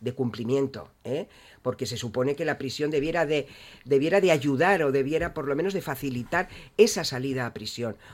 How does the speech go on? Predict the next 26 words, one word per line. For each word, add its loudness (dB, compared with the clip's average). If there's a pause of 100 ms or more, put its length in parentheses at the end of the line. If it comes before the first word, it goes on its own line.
Por -2
eso 0
hay 4
distintos -4
grados 0 (200)
de -4
cumplimiento -2
también, -8
¿no? -6 (340)
Entonces, 0 (300)
eso 2 (100)
realmente, 2 (300)
mm, 2 (120)
mm, -6 (220)
eso 6
es 4
lo 4
que -2
tenemos 0
que -6
ver, 0
y -6
yo 0
creo 0
que -2
tenemos -2